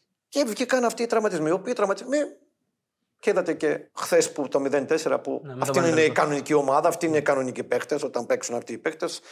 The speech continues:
Speaker 1: άλλος μπορεί να παίξει με τέσσερις πίσω, άλλος με τρεις προπονητές. Αυτοί είναι.
Speaker 2: Έχει επιλογές.
Speaker 1: Όταν είναι καλά ο Νέιρα, ο Τοράλ, ο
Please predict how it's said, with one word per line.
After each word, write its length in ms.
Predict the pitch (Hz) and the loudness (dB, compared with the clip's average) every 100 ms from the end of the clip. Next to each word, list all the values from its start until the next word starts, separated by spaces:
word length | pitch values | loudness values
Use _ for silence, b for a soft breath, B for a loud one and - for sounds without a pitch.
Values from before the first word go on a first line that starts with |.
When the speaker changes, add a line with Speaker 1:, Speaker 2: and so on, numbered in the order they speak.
| B - | B -2
Speaker 1:
άλλος 300 | 147 135 113 | 0 0 0
μπορεί 160 | 127 | 0
να 80 | 123 | 0
παίξει 260 | 123 123 117 | 0 -4 -6
με 100 | 107 | -4
τέσσερις 440 | - 127 107 - | 0 0 -2 -6
πίσω, 240 | 160 170 | -6 0
άλλος 200 | 135 117 | 0 0
με 100 | 107 | -4
τρεις 220 | 98 - - | -4 -4 -4
προπονητές. 360 | 120 170 190 - | -6 -6 -8 -10
Αυτοί 220 | 185 247 | -6 -2
είναι. 300 | 240 170 - | 0 -2 -4
Speaker 2:
Έχει 180 | 180 175 | -10 -10
επιλογές. 520 | 160 156 151 127 - - | -8 -6 -6 -10 -12 2
Speaker 1:
Όταν 380 | 233 233 165 | 4 6 4
είναι 200 | 175 170 | 4 2
καλά 320 | 131 135 147 135 | 4 4 6 4
ο 100 | 127 | 4
Νέιρα, 360 | 139 135 120 | 2 2 2
ο 140 | 113 113 | 2 2
Τοράλ, 440 | 135 139 135 120 | 2 4 4 4
ο 480 | 113 113 113 113 | 4 4 2 0